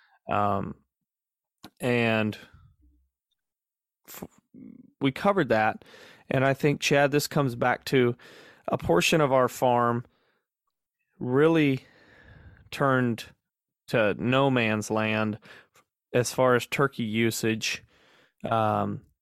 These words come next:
later into the spring, specifically the spot that we burned this year. Um, we chased turkeys there in the spring, but,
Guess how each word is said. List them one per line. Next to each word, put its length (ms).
later 360
into 180
the 100
spring, 640
specifically 920
the 120
spot 420
that 60
we 120
burned 460
this 300
year. 380
Um, 500
we 200
chased 340
turkeys 400
there 140
in 100
the 60
spring, 580
but, 240